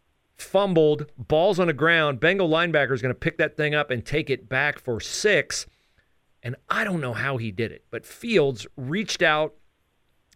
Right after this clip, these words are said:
and stole the ball away from the backer, saved the points, kept the possession for the Cincinnati, uh, for the, uh, Chicago Bears.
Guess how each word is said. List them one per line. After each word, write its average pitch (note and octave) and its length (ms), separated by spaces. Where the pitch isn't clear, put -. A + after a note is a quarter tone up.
and C#3 500
stole E3 300
the F#3+ 80
ball G3 240
away G#3 180
from G3+ 140
the F3 60
backer, A3 420
saved A3+ 640
the F3 80
points, E3+ 640
kept - 340
the G#3 80
possession D3+ 800
for D#3 100
the C#3+ 80
Cincinnati, D#3+ 800
uh, C3 140
for D3+ 140
the, C3 220
uh, A#2 60
Chicago F3 380
Bears. E3 500